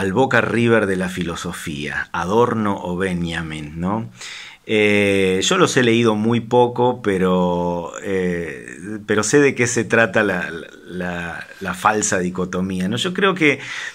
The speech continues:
eh, somos todos herederos de ambas posiciones en esta dicotomía. Sostenemos, por un lado, que el arte debe ser elevado,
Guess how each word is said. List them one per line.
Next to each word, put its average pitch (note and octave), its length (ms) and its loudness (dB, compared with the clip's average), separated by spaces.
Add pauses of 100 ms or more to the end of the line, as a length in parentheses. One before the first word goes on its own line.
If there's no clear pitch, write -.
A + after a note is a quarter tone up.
(240)
eh, G#2+ 420 2
somos D#3+ 380 0
todos F#3+ 280 4
herederos B2+ 960 4
de G#2 220 0
ambas B2+ 400 4
posiciones F2+ 1300 -6
en - 160 -14
esta D#2 260 -12
dicotomía. C#2+ 720 -12
Sostenemos, A2 540 -2
por A2+ 160 0
un A#2 100 2
lado, G2+ 320 4
que G2 100 -2
el G#2+ 80 2
arte A#2+ 320 2
debe A2+ 220 4
ser A#2 400 0
elevado, A#2 880 4